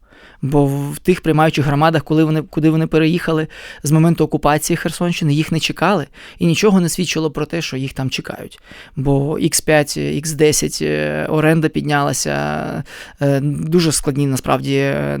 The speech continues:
складний досвід. А, але якби, якщо говорити про перспективу, то, ну, дивіться, е, нічого не говорить про те, що у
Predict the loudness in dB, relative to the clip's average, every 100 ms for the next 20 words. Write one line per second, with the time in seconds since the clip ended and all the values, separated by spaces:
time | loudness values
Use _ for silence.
0 | -4 0 2 4 4 4 0 -2 -8 -12
1 | -20 -20 -20 -20 -10 -2 2 4 4 2
2 | 0 0 2 4 4 4 2 2 2 0
3 | -2 -4 -4 -2 0 0 0 -2 -2 -2
4 | -4 -2 0 0 0 0 2 2 0 0
5 | 0 0 -2 -4 -4 -6 -6 -8 -10 -6
6 | -4 0 2 4 4 4 2 2 0 2
7 | 0 0 0 0 0 0 0 0 -2